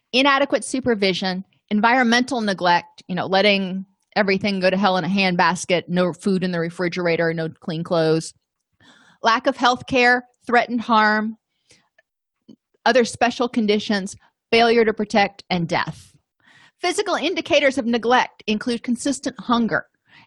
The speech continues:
if the elder person is always hungry, or the child comes to school and is just always ravenous,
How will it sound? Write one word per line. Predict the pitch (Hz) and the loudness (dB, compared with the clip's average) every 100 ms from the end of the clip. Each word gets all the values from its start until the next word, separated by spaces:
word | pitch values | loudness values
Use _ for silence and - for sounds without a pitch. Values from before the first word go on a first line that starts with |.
| - | 2
if | 220 214 - | 4 4 2
the | 220 - | -6 0
elder | 220 233 | 2 2
person | 226 240 220 - 214 | 0 0 0 -2 -4
is | - 208 | -2 0
always | 190 202 | 0 0
hungry, | 214 208 180 160 - | 0 0 0 -2 -4
or | 180 | -6
the | |
child | 190 - 226 220 214 180 | -6 -4 2 4 2 0
comes | - 202 | -2 -4
to | - | -4
school | 190 - - 214 185 - | -8 -8 -4 -2 -2 -2
and | 175 | -6
is | 175 | -4
just | 190 - | -4 0
always | 190 202 170 | 0 0 -4
ravenous, | 147 170 180 160 135 143 - | -2 0 2 0 -6 -8 -12